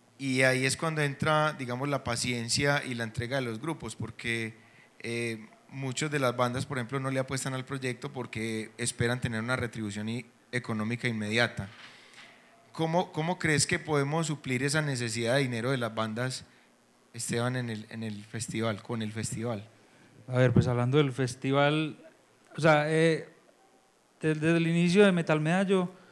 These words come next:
Speaker 2: el valor agregado es que desde el inicio se ha dado la pela de, de cobrar. Y cuando Metal Medallo estuvo quieto un tiempo, la gente lo extrañó y lo pedía, y la gente preguntaba por, por, por el evento. Entonces ya hubo un avance, por decirlo así, aún,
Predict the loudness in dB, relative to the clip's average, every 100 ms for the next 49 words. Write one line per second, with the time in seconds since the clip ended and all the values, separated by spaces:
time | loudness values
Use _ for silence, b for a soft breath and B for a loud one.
0 | B B B -10 -4 2 4 6 6 6
1 | 4 2 0 0 0 -2 -4 -2 0 0
2 | 0 -2 -2 -2 0 -2 -2 -4 -6 -8
3 | -10 -6 -4 -4 -8 -14 _ _ _ _
4 | _ _ _ _ -14 -10 -2 0 0 0
5 | 4 4 6 4 4 2 2 4 4 2
6 | -4 -6 -4 -2 -2 0 0 0 -6 -8
7 | -14 -10 -8 -6 -2 0 0 0 -4 -2
8 | 0 0 0 -4 -4 -2 -2 -6 -10 -12
9 | -12 -10 -4 -4 -4 2 4 4 0 -8
10 | -8 -8 -8 -8 -10 -8 -6 -2 0 -2
11 | -6 -18 b b b b b b b -14
12 | -6 2 6 8 6 4 4 4 4 0
13 | -8 -12 -14 _ _ _ -12 -8 -6 -4
14 | -2 0 2 2 0 -4